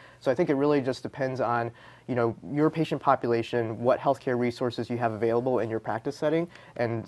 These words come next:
um, so that you can then match the right cutoff score to your patient population and your needs.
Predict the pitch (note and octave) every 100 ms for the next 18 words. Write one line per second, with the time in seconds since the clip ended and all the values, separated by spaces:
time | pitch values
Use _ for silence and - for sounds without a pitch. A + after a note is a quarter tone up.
0 | - A#2 G#2+ G#2+ A2+ B2+ A2+ B2+ C3 A#2+
1 | A#2+ A#2+ A#2 A2+ - A#2+ A2+ A2+ G#2+ A2+
2 | - B2 A2+ - - A2 A2 A2+ G#2+ G#2
3 | G#2+ G#2+ G#2 G#2+ G#2+ - G#2 G2 G2 G2
4 | -